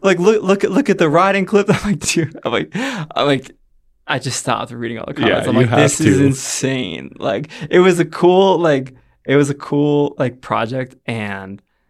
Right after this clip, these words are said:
Speaker 1: it was, like, it was fun, and, like, it's funny to look back on, but I was just like, "Man, just, like, the riding clips used, the parts of the context in the interview where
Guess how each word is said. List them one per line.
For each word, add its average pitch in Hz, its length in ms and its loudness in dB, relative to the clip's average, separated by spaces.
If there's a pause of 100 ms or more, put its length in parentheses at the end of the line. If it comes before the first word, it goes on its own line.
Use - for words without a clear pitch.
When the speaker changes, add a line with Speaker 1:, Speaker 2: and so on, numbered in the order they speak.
(480)
Speaker 1:
it 117 160 0
was, 117 200 0
like, 113 140 -2
it 131 60 -2
was 113 160 -4
fun, 120 260 -4
and, 120 100 -4
like, 110 160 -8
it's 117 160 -14
funny 117 360 -8
to - 100 -14
look 110 180 -8
back 101 280 -12
on, 123 160 -8
but 113 140 -8
I 104 60 -8
was 113 100 -10
just - 200 -14
like, 113 80 -16
"Man, 110 240 -14
just, 117 300 -14 (420)
like, - 260 -12 (400)
the 117 80 -10
riding 143 340 -6
clips 165 280 -6
used, 143 360 2
the 113 60 -8
parts 147 600 -4 (640)
of 123 380 -4
the 127 420 -2 (480)
context 131 720 -2
in 135 100 -4
the 120 100 -2
interview 120 300 -2
where 107 220 -8